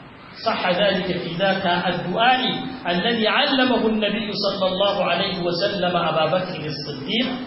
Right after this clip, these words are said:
وقد ذكرناه، كان النبي صلى الله عليه وسلم يقوله في كل صباحه وفي كل مسائه.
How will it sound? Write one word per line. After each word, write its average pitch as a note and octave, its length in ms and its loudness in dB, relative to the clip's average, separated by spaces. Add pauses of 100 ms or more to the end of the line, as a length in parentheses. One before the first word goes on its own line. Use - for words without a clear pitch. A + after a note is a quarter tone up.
(120)
وقد E3+ 240 -2
ذكرناه، F#3 840 0 (320)
كان G3 300 2
النبي E3 360 -4
صلى E3 300 -2
الله E3+ 120 2
عليه D#3+ 140 2
وسلم D#3+ 360 0
يقوله F#3+ 680 -2
في E3 300 -8
كل D#3 280 -6
صباحه D3 680 -2 (520)
وفي D3 200 -2 (200)
كل C#3+ 360 -4
مسائه. F#3+ 760 0